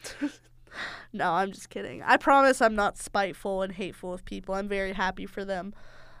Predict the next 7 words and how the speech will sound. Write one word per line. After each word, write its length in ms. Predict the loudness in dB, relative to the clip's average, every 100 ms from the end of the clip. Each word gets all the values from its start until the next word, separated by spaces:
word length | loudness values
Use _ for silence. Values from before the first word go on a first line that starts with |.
| -6 2
Um, 480 | 6 6 2 -4 -8 -14 -16 -18 -20 -20 -20 -20 -20 -20 -10
you 180 | -2 2
know, 420 | 4 6 6 4 -2 -10 0
I 140 | 0
think 460 | 0 -4 -4 -4 -4
that 560 | 2 4 2 -2 -8 -10 -16 -20 -20 -20 -20 -20 _ _ -20 -20 _ _ -20 _ -8
realistically 1120 | -2 0 2 2 0 -4 -4 -2 -2 -2 -8